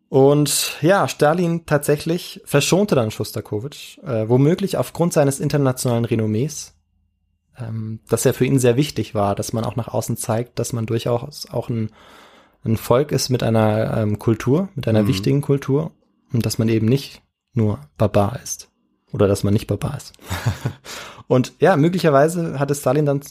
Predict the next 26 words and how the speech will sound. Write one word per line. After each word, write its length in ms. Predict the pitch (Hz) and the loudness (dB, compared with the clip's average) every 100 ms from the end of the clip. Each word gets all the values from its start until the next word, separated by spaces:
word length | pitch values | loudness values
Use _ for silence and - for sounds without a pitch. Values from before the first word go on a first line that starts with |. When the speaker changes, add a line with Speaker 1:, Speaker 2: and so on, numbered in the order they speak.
| - | -2
Speaker 1:
auch 160 | 131 | -2
das 180 | - 165 | -2 -6
Gefühl, 240 | 131 - 143 | -6 -4 -2
dass 180 | 131 | 0
er 80 | 131 | 0
in 80 | 127 | -2
diesem 380 | 123 135 131 - | -2 -2 -4 -6
Fall 440 | - 120 135 - _ _ - | -2 0 2 -2 _ _ -2
übertrieben 480 | 135 135 - 208 135 | 0 0 0 0 0
hatte 160 | 123 | 0
mit 160 | 107 98 | -2 -2
der 100 | 110 | -4
Kritik 320 | 113 143 147 | -2 -2 -2
und 140 | 123 | -2
dass 140 | 117 - | -2 -2
es 140 | 120 | -2
nützlich 300 | 147 165 143 | -2 0 -2
sein 220 | - 123 120 | -2 -2 -2
könnte, 220 | 131 123 | -4 -4
dann 160 | 120 113 | -4 -4
auch 180 | 113 | -4
den 280 | - 117 117 | -4 -4 -2
gnadenvollen 640 | - 110 120 151 - 107 107 | 0 2 2 -2 -4 -6 -6
Zaren 320 | 113 107 110 | -8 -8 -10
zu 100 | - | -14
spielen. 300 | - - | -20 -20